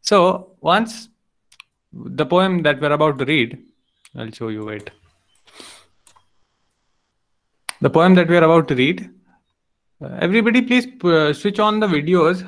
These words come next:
uh, so that it's easier for, uh, me to see whether you are actually attending the class or you are sleeping while you are, you know. Put on your videos, please, everybody. Yeah.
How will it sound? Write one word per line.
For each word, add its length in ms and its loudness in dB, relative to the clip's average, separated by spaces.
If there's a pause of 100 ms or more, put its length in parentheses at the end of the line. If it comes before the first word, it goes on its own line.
uh, 320 -6
so 200 -6
that 180 -2
it's 180 -8
easier 380 -4
for, 560 -2
uh, 60 -10
me 180 -2
to 140 -4
see 260 2
whether 260 2
you 120 4
are 100 4
actually 380 -2
attending 420 -2
the 80 -4
class 320 -4
or 140 -2
you 140 -4
are 80 -2
sleeping 560 -4
while 180 0
you 120 2
are, 120 0 (500)
you 80 -20
know. 100 -18 (3000)
Put 160 2
on 120 4
your 200 2
videos, 300 0
please, 200 -4
everybody. 540 -6 (1800)
Yeah. 200 -10